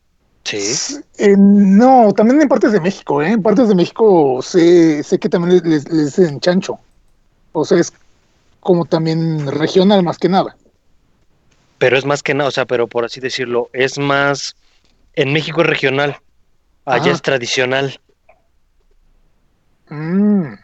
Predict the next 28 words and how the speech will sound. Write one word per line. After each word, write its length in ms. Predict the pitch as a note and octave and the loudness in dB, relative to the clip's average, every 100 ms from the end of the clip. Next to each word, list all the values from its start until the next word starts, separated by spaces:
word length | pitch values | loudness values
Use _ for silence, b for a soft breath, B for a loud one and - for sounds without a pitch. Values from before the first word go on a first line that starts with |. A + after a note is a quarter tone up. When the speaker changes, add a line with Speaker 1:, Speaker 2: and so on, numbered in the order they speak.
| _ | _
Speaker 1:
En 180 | C3 A#2+ | -12 -8
Sudamérica 500 | C3 B2 B2+ C#3+ D3+ | -2 -2 0 -2 -2
es 60 | |
Speaker 2:
Local. 140 | A#2+ - | -2 -2
Speaker 1:
tradicional 600 | A#2 A2 B2+ A#2+ B2+ B2+ | -2 -4 -4 -2 -2 -4
que 100 | C#3 | -4
en, 200 | A#2+ A2 F3+ F3+ | -8 -8 -10 -4
sí, 140 | D#3 | -2
o 20 | D3+ | 0
Speaker 2:
Local, 20 | |
Speaker 1:
sea, 120 | G#3+ | 0
que 60 | E3+ | 2
es 60 | |
Speaker 2:
diría 100 | E3+ D#3 B2+ | 0 0 -4
Speaker 1:
que, 60 | - | -8
Speaker 2:
yo. 60 | - | -12
Speaker 1:
que 60 | C3+ | -6
en 100 | C3 | -4
el 120 | C3 | -4
país 380 | - C3 D#3 F#3 | -2 0 0 -2
se 120 | E3 | -4
le 100 | C#3 | -6
considere 560 | - A#2 - A#2+ C3 C#3 | -8 -14 -12 -8 -6 -4
así 440 | A#2+ - D#3 D#3+ - _ _ _ _ _ _ | -6 -6 -6 -6 -10 _ _ _ _ _ _
o 140 | C3+ | -10
tenga 240 | - C3+ C3 | -6 -4 -4
ese 180 | - B2+ | -4 -6
nombre. 460 | C#3 D3 C#3+ G#2+ | -2 -2 -2 -6